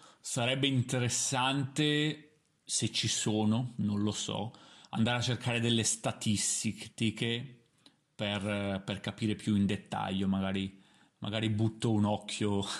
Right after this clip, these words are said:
<laughs> su internet e vediamo, giusto per curiosità.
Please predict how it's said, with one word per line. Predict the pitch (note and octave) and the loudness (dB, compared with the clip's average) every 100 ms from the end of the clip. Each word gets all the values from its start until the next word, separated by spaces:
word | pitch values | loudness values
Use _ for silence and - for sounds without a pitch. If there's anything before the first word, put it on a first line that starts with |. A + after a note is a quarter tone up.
| B2 - | -2 -4
<laughs> | - - - - | -16 -18 -18 -8
su | - C3+ C#3 | -2 4 6
internet | D3 C#3 B2 B2 G#2 A2+ - | 6 6 4 2 2 0 2
e | G#2+ | 0
vediamo, | G2+ G2 G2+ G2 | 2 2 2 2
giusto | G#2 A2+ - A#2 G#2+ - - - - - _ | 4 4 2 -2 -2 -10 -20 -20 -20 -20 _
per | - A#2 | -6 -6
curiosità. | - A#2+ A2 G#2+ G2+ G2+ G2+ - | -2 2 4 4 2 -2 -2 -6